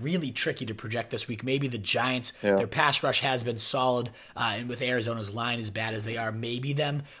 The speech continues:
Speaker 1: But I, I would, if I'm going to pay up, uh, I love the Bills at home against Miami. And then San Fran's been shutting down everybody. They're gonna have no problem eating Washington's horrendous offense at all. So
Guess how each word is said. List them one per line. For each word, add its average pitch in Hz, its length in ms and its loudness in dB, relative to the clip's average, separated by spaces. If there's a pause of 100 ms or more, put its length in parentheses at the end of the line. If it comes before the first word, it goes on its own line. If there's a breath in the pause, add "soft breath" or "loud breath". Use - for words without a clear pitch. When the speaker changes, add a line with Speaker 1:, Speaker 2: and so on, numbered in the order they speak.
Speaker 1:
But 151 80 2
I, 143 240 8
I 143 120 8
would, 147 220 6
if 135 220 0
I'm 131 120 2
going 147 280 4
to 135 80 -4
pay 131 260 0
up, - 260 -2 (220 soft breath)
uh, 120 180 2
I 120 100 0
love 135 340 4
the 131 80 2
Bills 123 260 8
at 113 80 -2
home 123 320 -2
against 117 240 -2
Miami. 117 480 -4
And 113 100 -6
then 113 120 -4
San 185 260 4
Fran's 135 380 0
been 104 100 -6
shutting - 260 -2
down 104 280 -4
everybody. 110 640 2 (180 soft breath)
They're 139 140 4
gonna 147 80 6
have 117 240 4
no 131 320 4
problem 107 500 -2 (100)
eating 117 380 -4
Washington's 110 640 -2 (220 soft breath)
horrendous 110 680 -2
offense 110 400 -2
at 104 60 -6
all. 107 240 -2
So 107 320 -2